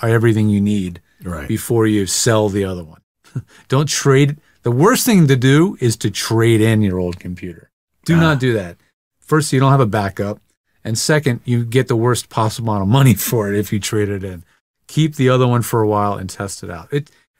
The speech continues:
Speaker 1: I haven't gone through a full-blown, like, try everything, throw everything at it. But the things that I normally would play around with, like Twisted Wave, Adobe Audition, now Source Connect, thankfully they have upgraded for Monterey.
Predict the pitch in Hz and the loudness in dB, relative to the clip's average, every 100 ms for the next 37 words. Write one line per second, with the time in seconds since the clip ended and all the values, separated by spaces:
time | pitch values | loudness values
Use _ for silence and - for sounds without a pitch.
0 | _ 123 151 190 180 - 151 143 135 - | _ -2 0 2 0 0 2 2 0 -2
1 | 127 123 110 - - 139 127 127 120 117 | 0 0 -2 -8 -2 0 0 -2 -2 -4
2 | - _ _ _ 120 104 _ - - 120 | -10 _ _ _ -10 -10 _ -8 -2 0
3 | 123 123 131 123 113 - 120 120 117 110 | 2 2 2 2 0 0 0 0 -2 -2
4 | 117 120 _ _ _ _ _ _ - - | -2 -4 _ _ _ _ _ _ -8 -6
5 | - 160 143 123 117 131 143 143 127 107 | -2 0 2 2 2 4 4 4 2 -2
6 | - 127 120 117 117 113 101 90 - 127 | 0 2 2 2 0 -2 -4 -8 0 0
7 | - 123 107 110 104 107 95 _ _ _ | 0 -4 -2 -2 0 -2 -6 _ _ _
8 | _ 98 120 131 139 131 - 110 110 - | _ -8 -4 0 2 2 2 2 2 2
9 | 107 104 101 92 _ _ _ _ _ 117 | -2 -2 -4 -6 _ _ _ _ _ -4
10 | 117 143 - 139 131 - 127 113 135 - | -2 -2 2 2 2 0 -2 -2 -4 -12
11 | _ _ 120 107 - 127 120 104 101 104 | _ _ -6 -6 -4 -2 0 0 0 0
12 | 107 107 110 107 104 - 104 107 104 107 | -2 -2 -2 -2 -4 -6 -6 -4 -4 -2
13 | 113 127 | -2 -4